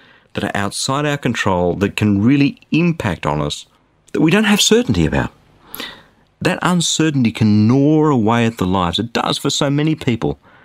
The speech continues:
And that's why we've been looking at what it means to have that quiet confidence in uncertain times, that gentle assurance, that peace, that joy, you know, no matter what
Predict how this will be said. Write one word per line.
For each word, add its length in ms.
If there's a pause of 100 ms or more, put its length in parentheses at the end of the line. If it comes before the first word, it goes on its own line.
(460)
And 160
that's 220
why 140
we've 200
been 240
looking 500
at 120
what 320
it 160
means 480 (460)
to 80
have 260
that 260
quiet 680 (400)
confidence 680
in 140
uncertain 600
times, 340
that 120 (380)
gentle 420
assurance, 720
that 220
peace, 400
that 220
joy, 440 (460)
you 100
know, 160
no 160
matter 580
what 480